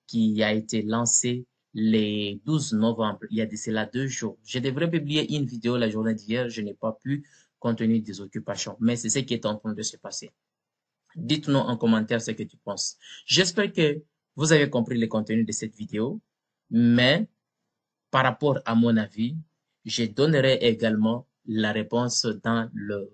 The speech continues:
euh, dans la prochaine vidéo. Mais dites-nous ce que vous en pensez. Alors, si ce n'est pas encore fait, n'hésite pas de nous soutenir avec un beau pouce bleu, de t'abonner si ce n'est pas encore fait, et bien, de liker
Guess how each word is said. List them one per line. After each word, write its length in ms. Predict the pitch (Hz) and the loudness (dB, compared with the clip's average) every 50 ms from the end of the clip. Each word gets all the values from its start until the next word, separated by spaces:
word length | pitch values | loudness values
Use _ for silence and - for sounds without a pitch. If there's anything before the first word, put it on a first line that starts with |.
| - 104 107 | -16 -12 -10
euh, 420 | 107 107 107 107 110 110 110 - - - | -10 -10 -8 -8 -8 -10 -10 -10 -6 -2
dans 180 | 120 123 120 | 0 0 2
la 100 | 113 110 | 2 0
prochaine 400 | - - 117 113 - 123 117 110 | 0 -2 -4 -4 -2 -2 -2 -2
vidéo. 460 | 107 - 104 - 107 110 127 151 147 _ _ _ - | -2 -4 -8 -8 -4 -2 -2 -2 -4 _ _ _ -2
Mais 160 | 113 117 113 113 | 0 0 0 0
dites-nous 520 | - - 180 208 - - 127 123 127 135 | 0 -2 -4 -4 -4 -2 -2 -2 -2 -2
ce 180 | 135 - 131 113 | -4 -6 -8 -6
que 240 | - 110 107 110 - - | -4 -4 -6 -6 -8 -12
vous 220 | 120 127 117 117 | -10 -8 -6 -4
en 100 | 104 101 | -6 -6
pensez. 440 | - - 110 110 - - 117 117 - _ - - _ | -6 -8 -8 -6 -4 -4 -4 -4 -6 _ -20 -18 _
Alors, 220 | - 110 117 117 120 | -4 -2 -2 -2 -2
si 100 | - - | -4 -6
ce 120 | - 143 | -2 0
n'est 120 | 123 113 | 0 0
pas 180 | - - 117 113 - | 0 -2 -4 -6 -6
encore 320 | 110 - - 101 101 - | -10 -12 -10 -10 -10 -10
fait, 260 | - - 123 127 127 - | -6 -4 -4 -4 -4 -6
n'hésite 340 | 113 104 107 139 185 220 - - | -6 -6 -4 -4 -6 -8 -6 -2
pas 260 | 135 127 123 113 - _ - | 0 0 0 -2 -6 _ -4
de 100 | 113 107 | -2 -2
nous 180 | 104 101 98 - | -2 -4 -10 -14
soutenir 600 | - - - 190 196 - 220 123 117 113 113 214 - - | -16 -12 -8 -8 -6 -4 0 0 2 2 2 0 -2 -2
avec 280 | 113 110 110 107 - | -2 -2 -2 -4 -6
un 100 | - 107 | -6 -8
beau 140 | 104 98 95 | -8 -8 -8
pouce 220 | - 104 107 - | -10 -10 -10 -8
bleu, 260 | - 113 135 226 247 _ _ _ _ _ _ _ _ _ - | -6 -4 -4 -4 -6 _ _ _ _ _ _ _ _ _ -12
de 160 | 110 104 127 | -6 -4 -4
t'abonner 460 | 123 - 151 147 160 202 220 220 220 220 | -2 0 0 0 2 4 6 6 6 6
si 100 | 175 165 | 4 0
ce 120 | - 139 | 0 0
n'est 140 | 117 110 - | 0 0 0
pas 140 | - 104 98 | -2 -6 -6
encore 260 | - - 104 - - | -6 -8 -10 -10 -8
fait, 260 | - 123 139 160 - _ _ _ _ _ _ _ _ _ - - - - - | -6 -6 -6 -6 -8 _ _ _ _ _ _ _ _ _ -4 -2 -2 -2 -2
et 100 | 123 120 | -2 -2
bien, 360 | 107 113 127 131 143 156 156 156 _ _ _ _ _ - | 0 2 2 0 0 -2 -6 -10 _ _ _ _ _ -12
de 200 | 107 104 131 131 | -4 -2 0 2
liker 520 | 131 131 131 131 - 143 147 143 143 | 2 2 2 2 0 -2 -2 -4 -6